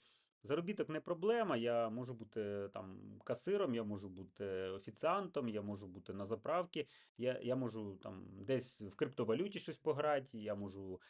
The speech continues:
блогером стати, я можу». Ну, тобто варіантів у них сьогодні багато, і вони не прив'язуються до,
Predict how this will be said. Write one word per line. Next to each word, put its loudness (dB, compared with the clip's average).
блогером 0
стати, 0
я 0
можу». -4
Ну, -4
тобто 0
варіантів 2
у 0
них -2
сьогодні -10
багато, 4
і -8
вони -2
не 0
прив'язуються 2
до, -2